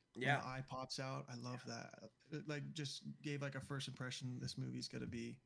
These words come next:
Speaker 1: um, a horror movie, like,
Speaker 2: Yeah.
Speaker 1: how they wanted it to be. Um, what else?
Speaker 2: And I, I
Speaker 1: Um,
Speaker 2: really do think that, um,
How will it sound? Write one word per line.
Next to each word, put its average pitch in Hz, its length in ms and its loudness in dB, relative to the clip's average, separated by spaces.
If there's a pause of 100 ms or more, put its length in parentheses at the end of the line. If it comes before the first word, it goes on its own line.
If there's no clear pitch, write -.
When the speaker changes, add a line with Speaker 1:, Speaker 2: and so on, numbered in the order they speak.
(680)
Speaker 1:
um, 117 440 -4 (300)
a - 60 -6
horror 131 220 2
movie, 117 300 -4
like, 120 240 -4
Speaker 2:
Yeah. 170 180 12
Speaker 1:
how - 100 -2 (420)
they 139 120 0
wanted 131 320 0
it 123 80 -6
to 127 60 -4
be. 127 260 0 (380)
Um, 143 540 2 (1700)
what 139 140 -2
else? - 520 -2 (1500)
Speaker 2:
And 135 140 12
I, 147 200 12
I 139 220 12
Speaker 1:
Um, 131 60 8
Speaker 2:
really 160 220 12
do 123 200 6
think 117 280 2
that, 107 180 8
um, 98 420 8